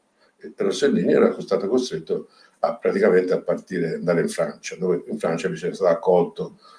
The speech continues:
come un grande maestro. A quel punto si disse, noi ragazzi del gruppo che, eh, stavamo frequentando questi seminari, dice, "Ma facciamo un seminario su Rossellini, vogliamo conoscere il cinema di Rossellini."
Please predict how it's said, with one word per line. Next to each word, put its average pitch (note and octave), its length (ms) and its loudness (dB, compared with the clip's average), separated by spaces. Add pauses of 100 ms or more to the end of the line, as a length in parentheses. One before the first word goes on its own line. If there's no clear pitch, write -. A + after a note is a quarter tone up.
(140)
come F#2 200 0
un F2 80 4
grande F2+ 300 6
maestro. D#2+ 480 -2 (1700)
A - 60 2
quel - 180 10
punto A3+ 300 6
si - 160 4
disse, A#3 640 6
noi A#2 300 8
ragazzi G#2 640 6
del F#2 180 -2
gruppo G#2 500 0
che, F2 120 -4
eh, D#2+ 220 -2 (400)
stavamo G2 420 2
frequentando F#2 520 0
questi F#2+ 240 -6
seminari, D#3 320 4
dice, - 200 -2 (100)
"Ma A#2 140 4
facciamo E3 440 8
un - 180 6
seminario A#2+ 640 6 (240)
su E3 260 2
Rossellini, C#3 420 2
vogliamo D#3+ 340 8
conoscere F3 640 8
il - 80 2
cinema - 360 2
di F2 80 -2
Rossellini." - 600 -10